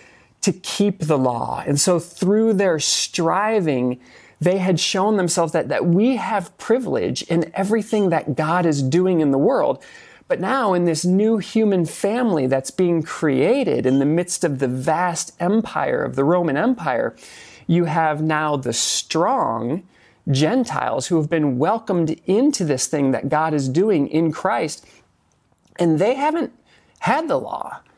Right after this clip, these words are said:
Uh, they haven't had to keep the law, nor are they really interested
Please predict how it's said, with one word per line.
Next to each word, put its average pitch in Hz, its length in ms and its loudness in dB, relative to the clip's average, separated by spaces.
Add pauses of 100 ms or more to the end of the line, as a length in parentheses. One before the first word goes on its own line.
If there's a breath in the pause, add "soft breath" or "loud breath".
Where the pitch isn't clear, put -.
(400 soft breath)
Uh, 143 160 -6
they 147 180 2
haven't 175 260 -2
had 190 260 -2
to 226 60 0
keep - 360 -2
the 135 100 0
law, 117 340 -2
nor 175 280 2
are 208 80 0
they 202 160 2
really 226 360 0 (120)
interested 135 800 0